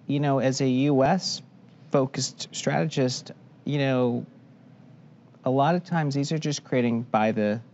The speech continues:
dip opportunities. You know, I think that's really been the tough thing for investors to really appreciate, is that as bad as the environment's been since mid twenty fifteen to February,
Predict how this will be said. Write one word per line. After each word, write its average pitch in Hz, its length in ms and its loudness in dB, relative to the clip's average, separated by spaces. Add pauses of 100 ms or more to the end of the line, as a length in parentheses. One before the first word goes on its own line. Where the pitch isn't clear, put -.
dip 104 200 0 (480)
opportunities. 95 800 -6 (100)
You 143 80 -2
know, 143 360 0
I 135 120 0
think 156 240 -4
that's - 440 -4 (680)
really 180 260 2
been 147 240 2
the 143 80 0
tough 147 220 -2
thing 139 160 0
for 143 100 -2
investors 131 400 0
to 131 100 -2
really 123 200 4
appreciate, 156 440 0
is 120 100 -2
that 123 200 0 (580)
as 131 100 -2
bad 143 180 4
as 143 60 2
the 151 60 2
environment's 135 380 2
been 127 180 2
since 123 280 -4
mid 123 340 2
twenty 127 200 -2
fifteen 123 420 -2
to 120 260 -2 (220)
February, 117 680 2